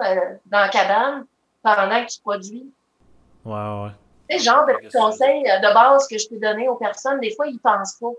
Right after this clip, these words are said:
Speaker 1: Tu sais, où ils ont un injecteur d'air, puis là, ils vont passer en motoneige à pu finir autour de la cabane. Ben là, ça se pourrait que les, les, les fiomes, là, de,
Speaker 2: Ouais.
Speaker 1: d'exhaust, là,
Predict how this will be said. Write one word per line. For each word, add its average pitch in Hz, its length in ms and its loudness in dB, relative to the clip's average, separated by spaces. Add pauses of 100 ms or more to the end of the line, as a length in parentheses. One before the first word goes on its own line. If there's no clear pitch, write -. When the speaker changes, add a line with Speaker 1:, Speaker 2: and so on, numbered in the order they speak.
(920)
Speaker 1:
Tu 240 80 -2
sais, 269 160 2
où 226 180 -2
ils 214 100 0
ont 214 120 6
un 220 120 0
injecteur 220 580 0
d'air, 233 260 4 (400)
puis 233 80 -6
là, 240 60 0
ils 240 40 -2
vont 214 160 2
passer 220 460 2
en 214 120 2
motoneige 214 520 0
à 214 60 -2
pu - 120 -14
finir 220 400 -4
autour 233 280 -4
de 220 80 -2
la 202 60 0
cabane. 208 460 -4 (1400)
Ben 202 200 0
là, 220 100 0 (120)
ça 214 100 2
se - 120 -6
pourrait 233 340 0
que 220 340 2
les, 196 320 -8 (360)
les, 202 320 -12
les 208 180 -12
fiomes, 320 420 -6
là, 349 200 -4 (540)
de, 190 480 2
Speaker 2:
Ouais. 202 260 -6
Speaker 1:
d'exhaust, 208 640 0
là, 330 120 -4